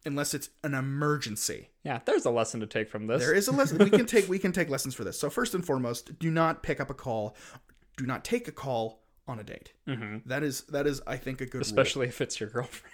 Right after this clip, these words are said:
Speaker 1: Especially <laughs> or your spouse. Oh my gosh. But, dude, we live in the day of texting. If it's an emergency or if you need something, text me.
Speaker 2: Mm-hmm.
Speaker 1: Don't, I mean, my grandparents text me.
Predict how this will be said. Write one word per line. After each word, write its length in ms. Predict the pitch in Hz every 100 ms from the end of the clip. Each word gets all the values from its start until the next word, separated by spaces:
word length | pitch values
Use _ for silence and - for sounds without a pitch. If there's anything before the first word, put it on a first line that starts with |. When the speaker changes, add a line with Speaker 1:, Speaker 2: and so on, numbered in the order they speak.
| -
Speaker 1:
Especially 600 | - - - 165 - - - - -
<laughs> 640 | 220 - 392 - 262 - 220
or 60 |
your 140 | 190 -
spouse. 720 | 202 - - 104 92 - - 233 330 - - - - - -
Oh 160 | 143 139
my 160 | 127 - 104
gosh. 440 | 123 120 104 - -
But, 300 | 185 165 - - 202 208 170
dude, 180 | 196 196
we 140 | 170
live 160 | 208 294
in 100 | 320
the 60 | 190
day 220 | 180 214
of 120 | -
texting. 500 | - 208 - 127 92
If 140 | 131 151
it's 160 | 170
an 60 | 165
emergency 760 | 151 196 233 226 - 156 147
or 240 | 135 147 139
if 140 | 139
you 60 | 147
need 220 | 160 247
something, 300 | - 143 135 -
text 320 | - 226 -
me. 220 | 113 85 - -
Speaker 2:
Mm-hmm. 80 | 143
Speaker 1:
Don't, 320 | 175 254 247 - - _ _ _ _ _ _ _ _ -
I 340 | _ _ -
mean, 140 | 247
my 100 | 226
grandparents 720 | 185 175 208 226 - 123 113
text 320 | - 110 - 104
me. 240 | 64